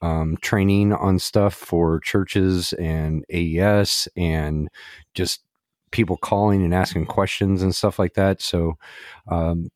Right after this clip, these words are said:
that's, that's my background. That's where I started. Uh, it's, I spent my whole life trying to legitimize to my parents why I was going to college when I just wanted to go out and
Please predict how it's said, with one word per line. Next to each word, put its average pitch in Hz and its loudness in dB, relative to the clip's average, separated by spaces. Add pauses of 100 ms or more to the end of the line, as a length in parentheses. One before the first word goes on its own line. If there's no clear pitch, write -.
that's, - -2
that's 98 -2
my 107 4
background. 92 2
That's 90 0
where 95 4
I 87 2
started. 90 0 (120)
Uh, 87 0
it's, - -2 (520)
I 107 2
spent 147 -2
my 131 2
whole 127 0
life 101 2
trying 98 0
to 90 2
legitimize 90 0
to - -4
my 85 2
parents 90 0
why 90 4
I 87 4
was 82 -2
going 90 0
to 73 -6
college 80 -4 (260)
when 85 2
I 87 2
just 85 -4
wanted 90 2
to 82 -4
go 87 4
out 87 0
and 82 -2